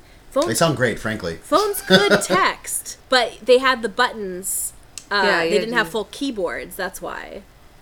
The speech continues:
Speaker 1: So it was easier to have a two-way to just, like, full keyboard it. I don't know.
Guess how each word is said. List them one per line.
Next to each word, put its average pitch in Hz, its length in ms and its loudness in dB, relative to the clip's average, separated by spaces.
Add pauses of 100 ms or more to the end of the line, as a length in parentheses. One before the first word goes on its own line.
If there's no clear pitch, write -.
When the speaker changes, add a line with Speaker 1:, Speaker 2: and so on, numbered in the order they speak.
(260)
Speaker 1:
So 220 260 0
it 196 80 2
was 202 180 0
easier 233 300 -4
to 196 80 -4
have 185 160 -8
a 175 40 -12 (120)
two-way 170 800 -4
to 190 120 -10
just, 175 280 -4
like, 156 340 -6 (100)
full 196 280 -8
keyboard 190 480 -10
it. 147 200 -12
I 208 140 -8
don't 233 140 -2
know. 175 240 -8